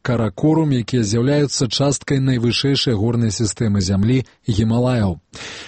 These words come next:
Сіячэн размешчаны на тэрыторыі спрэчнай вобласці Кашмір,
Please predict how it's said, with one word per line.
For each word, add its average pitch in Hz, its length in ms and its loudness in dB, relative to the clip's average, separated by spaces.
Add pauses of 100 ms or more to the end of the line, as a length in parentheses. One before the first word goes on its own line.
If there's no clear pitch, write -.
(120)
Сіячэн 160 480 0
размешчаны 147 560 0
на 135 160 2
тэрыторыі 135 560 0
спрэчнай 123 480 0
вобласці 117 480 0
Кашмір, 147 560 0